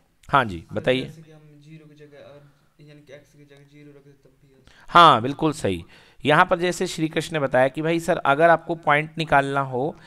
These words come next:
Speaker 1: तो आप एक काम कर सकते हैं कि सर, यहाँ पे एक बार x equal to zero डाल दोगे तो y उगल देगा, और एक बार y equal to zero डाल दोगे तो x उगल देगा। बिल्कुल सही बात है भाई, इस समय x equal to zero डाल दोगे तो आपको ये वाला पॉइंट मिल जाएगा,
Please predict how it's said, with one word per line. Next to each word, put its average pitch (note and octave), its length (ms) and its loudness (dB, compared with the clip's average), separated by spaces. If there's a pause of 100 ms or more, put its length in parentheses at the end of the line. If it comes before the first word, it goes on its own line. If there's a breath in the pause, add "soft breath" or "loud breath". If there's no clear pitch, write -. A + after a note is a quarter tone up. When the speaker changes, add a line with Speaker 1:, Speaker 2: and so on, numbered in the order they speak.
(260 loud breath)
Speaker 1:
तो B2 100 -4
आप C#3+ 300 -2
एक D#3 160 -8
काम D#3 200 -2
कर D#3 140 -6
सकते C3 400 -8
हैं B2 280 -8 (300 soft breath)
कि C#3 100 -8
सर, D3+ 180 -2
यहाँ D3 300 -2
पे D#3 200 -6
एक C#3 180 -4
बार D3+ 240 0
x C#3 220 -4
equal D3 280 -6
to D#3 140 -8
zero C3 240 -4
डाल C#3 240 2
दोगे C#3+ 240 -6
तो C#3+ 180 -8
y G#2+ 240 0
उगल D3+ 240 -2
देगा, F#3 260 2 (480 loud breath)
और - 100 -2
एक C#3+ 240 -2
बार C#3+ 160 0
y B2 220 2
equal C#3+ 320 -4
to C#3+ 140 -8
zero B2+ 220 -4
डाल B2+ 220 2
दोगे B2+ 220 -6
तो F3+ 160 -6 (380)
x - 260 -2
उगल F#2+ 220 -6
देगा। F2+ 200 -8
बिल्कुल F3 320 -8
सही F#3 200 -2
बात C#3 260 -2
है A#2+ 80 -6 (440 soft breath)
भाई, D3 160 0
इस - 240 -10
समय E3+ 300 -4
x - 200 -8
equal E3 240 -4
to F3 120 -4
zero D#3 220 -4
डाल D#3+ 220 4
दोगे D#3+ 220 -4
तो D#3+ 100 -6
आपको B2+ 240 -2
ये A2+ 140 -4
वाला B2 200 0
पॉइंट D#3 300 -6
मिल E3+ 180 -8
जाएगा, F#3+ 280 2